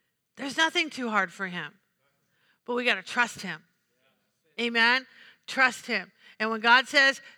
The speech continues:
"Give," we get, you say, "How do I, how do I, well, I trust God. I trust God.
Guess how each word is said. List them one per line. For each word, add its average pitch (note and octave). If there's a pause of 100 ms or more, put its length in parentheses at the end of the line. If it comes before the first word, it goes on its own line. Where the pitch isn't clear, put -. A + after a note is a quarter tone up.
"Give," B3+ (160)
we A3
get, G3+
you A#3
say, C4+
"How D4
do F4
I, E4+ (180)
how D#4
do F4+
I, -
well, G#3
I C#4
trust F4
God. C4
I D4+
trust E4
God. C4+